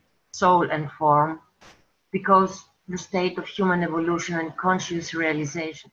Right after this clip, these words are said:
is that of a recognized duality, but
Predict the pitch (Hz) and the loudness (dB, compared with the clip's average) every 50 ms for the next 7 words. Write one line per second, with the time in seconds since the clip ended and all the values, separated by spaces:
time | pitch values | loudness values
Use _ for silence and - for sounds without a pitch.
0 | _ - 160 143 - - 165 160 160 - 151 143 147 156 147 160 - 165 151 156 | _ -20 -20 -20 -16 -12 -12 -12 -10 -12 -14 -16 -14 -12 -14 -14 -14 -14 -16 -14
1 | 160 151 151 156 151 135 _ _ 147 151 151 143 135 123 - - 151 165 190 190 | -12 -10 -10 -10 -10 -12 _ _ -10 -10 -8 -8 -10 -12 -12 -14 -14 -14 -14 -16
2 | _ _ _ _ _ _ _ _ _ _ _ _ - 226 226 226 | _ _ _ _ _ _ _ _ _ _ _ _ -2 -2 -2 -2